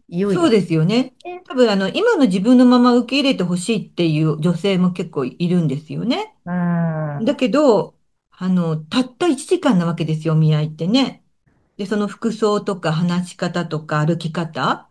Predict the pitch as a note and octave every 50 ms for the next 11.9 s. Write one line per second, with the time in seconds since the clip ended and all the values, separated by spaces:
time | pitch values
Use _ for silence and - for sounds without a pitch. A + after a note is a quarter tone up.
0 | _ - - F#3+ F#3+ F#3 E3+ D#3 D#3 D#3 D#3 A#3 D#4 G4+ - _ _ - - _
1 | _ - - D#4+ E4 E4+ E4 E4 C4+ A#3 G3+ E3 D#3 D#3 D#3 D#3 - D3+ D3 D3+
2 | D#3+ G#3+ A#3+ - - - _ _ _ - C#4+ F4+ G#3+ G3 G3 F3+ D#3+ - E3 D#3
3 | D3+ D3+ C#3+ D3 G#3+ C4+ C4 G3+ F3 D3+ C#3+ E3 F#3 E3 D#3+ - D#3 D#3 E3 C#3
4 | C3 C#3 C3+ - D3+ D#3 D#3 D#3 C4+ D#4 - - - _ _ _ _ _ _ -
5 | E3+ D3 - - _ _ - G#3 A3 A3 A3 C4 C4+ C4+ C4+ C4+ C#4 C#4 C4+ C4
6 | C4+ - A#3+ B3+ B3 B3+ C4 B3+ - B3 A#3+ A#3 C4+ C#4 - - B3+ A#3 A#3 A#3
7 | C#4 E4+ - - C#4+ C#4 C#4 - - A#3+ A#3+ A3+ A3 G#3+ G#3+ D4+ F4 F#4+ - -
8 | B3+ A#3 A#3 A#3 A#3 B3+ A#3+ B3+ B3+ C4+ C4+ B3+ A#3 G#3 - - C#4 C#4+ C#4 D4+
9 | D4+ C#4+ - - - - - - - A#3+ - - F#4 F#4 D#4 A#3 A3 G3 F3+ -
10 | G3+ A#3 F#4 A4+ - D#4+ D4+ G4 A4 G#4+ - - A3 F3+ - C4 B3+ C4 B3+ -
11 | B3+ C4+ C#4+ G3+ F#3+ D#3 D#3 C#3 C#3 C#3+ C3+ D#3+ D#3+ A3+ - D#3 - -